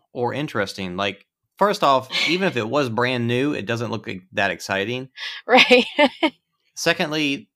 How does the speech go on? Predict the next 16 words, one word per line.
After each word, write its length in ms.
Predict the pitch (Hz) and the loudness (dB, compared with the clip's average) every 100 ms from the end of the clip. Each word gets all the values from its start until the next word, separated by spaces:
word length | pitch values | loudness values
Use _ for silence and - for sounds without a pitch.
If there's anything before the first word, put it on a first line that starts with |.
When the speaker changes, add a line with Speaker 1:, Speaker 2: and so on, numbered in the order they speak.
| _ _ - | _ _ -2
Speaker 1:
I'm, 260 | 131 135 - | 0 0 0
I'm 160 | 131 131 | -2 2
almost 380 | 151 139 123 | 2 2 -2
positive 480 | - 139 139 113 104 | 0 2 4 2 -2
that's 220 | 107 101 | -2 -4
been 260 | - 107 98 | -6 -6 -2
done 420 | 104 98 92 90 - _ | -2 -2 -4 -10 -16 _
in 300 | 120 98 95 | -10 -8 -6
another 300 | 92 101 92 | -6 -6 -6
race 220 | 92 92 | -4 -6
somewhere 240 | - 95 82 | -8 -10 -10
else. 240 | 80 - - - - | -12 -16 -18 -10 6
Speaker 2:
Well, 220 | 339 349 | 8 10
and 120 | 311 330 | 6 4
I've 160 | 330 | 4
seen 440 | - 359 370 339 | 2 0 2 2